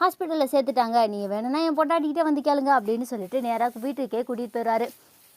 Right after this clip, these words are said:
And அந்த ஒரு லேடியுமே வந்துட்டு, "ஆமாப்பா, இந்த ஃபோட்டோல இருக்கிற பொண்ணை தான் நான் ஹாஸ்பிட்டல்ல சேர்த்தேன். ஆனா, அந்த பொண்ணு இப்போ சென்னையில இருக்கு" அப்படின்னு சொன்னோன்னே, "எந்த ஹாஸ்பிட்டல்ல, எங்க?" அப்படின்னு சொல்லி கேட்டுட்டு அந்த ஒரு லேடியுமே கூட்டிட்டு நம்ம கார்த்திக் நேரா ஹாஸ்பிட்டலுக்கும் போயிடுறாரு. So, அங்க என்ன நடந்துட்டு இருக்கு அப்படின்னு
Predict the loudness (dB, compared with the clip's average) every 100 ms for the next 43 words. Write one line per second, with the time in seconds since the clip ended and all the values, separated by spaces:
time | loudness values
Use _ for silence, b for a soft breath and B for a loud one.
0 | -20 -6 0 6 6 8 8 8 8 6
1 | 6 4 2 2 0 -2 B B B 4
2 | 6 6 6 8 6 4 0 2 4 4
3 | 6 4 2 0 0 2 2 4 2 2
4 | 0 0 0 0 2 2 2 0 2 2
5 | 2 2 0 0 2 4 2 4 4 4
6 | 0 -2 -2 -4 -4 -2 -2 0 -2 -4
7 | -6 -4 -2 0 2 0 -2 B B -2
8 | 0 2 2 2 0 0 0 0 0 0
9 | 0 2 4 4 2 2 0 -2 -2 -4
10 | -2 -2 0 0 2 2 2 2 -2 0
11 | 0 2 2 2 -2 -2 -2 0 2 6
12 | 8 8 4 B B -2 4 4 8 8
13 | 8 6 6 6 4 2 6 8 6 4
14 | 2